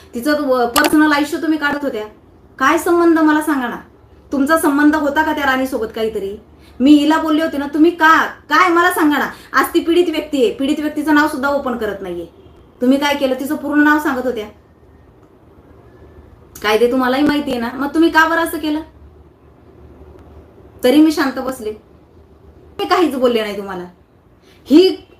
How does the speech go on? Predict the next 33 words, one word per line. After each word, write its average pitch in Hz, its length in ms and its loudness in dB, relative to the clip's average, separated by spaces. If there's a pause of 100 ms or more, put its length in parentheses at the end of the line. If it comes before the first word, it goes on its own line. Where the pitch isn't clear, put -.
(200)
इतकी 294 420 2
चाभरट 330 580 4
प-, 285 300 0
बाई, 262 160 4
ही 277 380 2
इतकी 359 360 2
म्हणजे 262 960 -2
लफंगी 359 420 6
बाई, 269 340 4 (1040)
आ, 247 220 2
ही 311 80 6
चाठाळ 320 580 4
बाई, 269 280 2 (380)
आणि 302 240 0
तुम्ही 302 280 0
तिचं 330 240 -6
खरं 370 200 2
मानताय. 339 400 0 (1400)
ज्या 320 200 6
पोरीला 349 440 2
तुम्ही 359 240 -2
दहा 311 260 2
शब्द 330 260 0
बोललात 339 440 2
ना, 320 320 4
शंभर 320 260 0
शब्द, 262 240 -4
तेव्हा 311 240 -2
ती 294 140 -4
एखादा 285 260 -4
शब्द 302 220 -6
तोंडातनं 220 420 -4
काढेल 202 280 -6